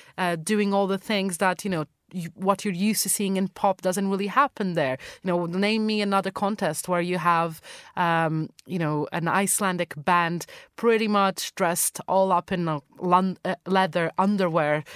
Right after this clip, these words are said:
dressed on stage, and then you have an entry from a, an Eastern European country where there are people churning butter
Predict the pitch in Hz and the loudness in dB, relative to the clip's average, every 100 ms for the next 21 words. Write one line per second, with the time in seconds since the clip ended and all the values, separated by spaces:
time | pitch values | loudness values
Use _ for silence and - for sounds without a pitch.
0 | - - 185 170 - - - 165 - 202 | -20 -6 -2 0 -2 -4 -2 -2 0 0
1 | 165 165 160 185 180 185 190 185 190 190 | 0 0 -2 -2 0 0 0 0 0 0
2 | 196 196 196 214 202 202 196 190 - - | 0 -2 -2 -4 -2 0 0 0 -4 -12
3 | - 202 226 202 196 190 202 190 196 190 | -4 -2 0 0 -2 -2 -4 -2 -4 -2
4 | 208 202 175 196 190 190 190 190 208 202 | -2 -2 0 0 2 0 0 -2 -8 -4
5 | 202 202 - 226 226 185 254 - 151 | -6 -6 -6 -4 -2 0 0 0 -2